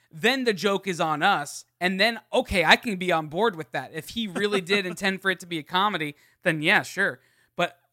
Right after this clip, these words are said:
Speaker 1: but other than that, in, i-, if there's any other explanation besides this really is supposed to be a comedy and we bought into the hype of it being terrifying, then if it's not that, then this movie is, does not have anything worth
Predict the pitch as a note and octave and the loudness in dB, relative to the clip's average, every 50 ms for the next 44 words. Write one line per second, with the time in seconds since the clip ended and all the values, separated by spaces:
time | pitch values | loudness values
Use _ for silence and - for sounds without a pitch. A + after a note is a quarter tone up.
0 | _ F3+ D3 E3+ F3+ E3+ - - F#3+ A3+ C4 C4+ D4 C#4+ D4 D#4+ D#4+ E4+ F4 D#4 | _ -6 -2 -2 -2 -2 0 2 2 2 2 2 -2 -4 -6 -6 -2 -2 2 4
1 | C4 G#3 F#3+ - - - _ _ _ _ _ _ _ _ _ E3+ D#3+ D#3+ F3 - | 4 2 2 -2 -8 -20 _ _ _ _ _ _ _ _ _ -4 -4 -4 -6 -8
2 | - F#3 F#3 F#3+ - F3+ F3+ - _ G#3 F#3+ F#3 - - - C4 C4+ C#4+ D4 C#4+ | -4 -4 -4 -4 -4 -8 -12 -8 _ -4 -4 -4 -6 -10 -10 -8 -8 -6 -6 -6
3 | C#4 C#4+ C#4+ C#4+ C4+ C4 B3 - C4 B3+ B3 A#3+ - A3 G3+ F3+ - - G#3 F#3+ | -6 -4 -2 0 0 0 -2 -4 -4 -4 -4 -6 -6 -8 -10 -10 -8 -4 -2 0
4 | F#3 F#3 F3 D3+ D3+ F#3 F3+ - - F#3 F#3+ F#3 F#3 F3+ F3+ E3+ - - - F#3 | 0 0 -4 -4 -6 -6 -6 -6 -6 -6 -4 -2 -2 -2 -4 -4 -6 -8 -4 -4
5 | F3+ E3+ - E3+ E3+ E3 D#3+ D3+ - F#3 E3+ F3 E3+ E3+ E3 D#3+ D#3+ D3 D3 D#3+ | -4 -4 -4 -8 -8 -8 -8 -4 -4 -2 -2 -2 -2 -4 -4 -6 -6 -8 -10 -10
6 | D#3 D3+ C#3+ C3+ C3+ D3 E3 F3+ F#3 F#3+ F#3 F3 E3+ D#3+ - _ _ _ _ D3+ | -10 -10 -10 -12 -12 -10 -8 -6 -6 -6 -6 -6 -8 -10 -12 _ _ _ _ -6
7 | C#3+ E3+ E3 E3 E3 E3+ E3+ D#3+ D#3 D3 - E3+ D#3 D#3+ - - D#3+ E3 D#3+ E3 | 0 2 2 2 2 2 -2 -4 -6 -6 -8 -6 -6 -4 -4 -2 -4 -4 -6 -6
8 | D3 D#3 D#3 D3 D3+ D#3+ D#3 D3+ D3 C#3+ C#3+ - _ _ _ _ _ _ _ - | -8 -10 -10 -8 -6 -6 -6 -6 -6 -8 -10 -12 _ _ _ _ _ _ _ -6
9 | - F3+ F#3 F3+ E3 - - D3 D3 C#3+ C#3+ C#3+ C#3 C3 _ _ _ _ _ _ | -2 0 0 0 -2 -2 -4 -4 -4 -4 -6 -10 -12 -14 _ _ _ _ _ _
10 | - C3 C3+ F3 E3+ E3 D#3+ D#3 D#3 D3+ D3 - _ _ _ _ _ _ _ _ | -20 -8 -4 -4 -2 -2 -4 -6 -8 -12 -14 -18 _ _ _ _ _ _ _ _
11 | _ _ _ _ D#3+ D3 - D#3+ - - F#3 G3 G#3+ G#3 - G3+ G3 G#3 A3+ A3 | _ _ _ _ -20 -16 -16 -16 -6 -2 -2 -2 -2 0 2 4 6 6 6 4
12 | - _ D#3 D#3+ E3 D#3+ E3 D#3+ D#3 D3 - - D3+ D#3 C#3+ D3 C#3 C3+ C3+ C3 | 0 _ -8 -6 -6 -6 -6 -6 -10 -10 -10 -10 -10 -8 -8 -8 -8 -8 -10 -10
13 | B2+ - _ _ C3+ C3 B2+ C3+ C3+ C3 C3+ C3+ C3 B2+ C3 B2+ B2 A#2+ C3 B2+ | -12 -16 _ _ -10 -10 -8 -10 -10 -10 -8 -10 -10 -10 -12 -12 -12 -12 -12 -12
14 | A#2+ A#2 A#2+ A#2 A#2 | -12 -12 -12 -14 -14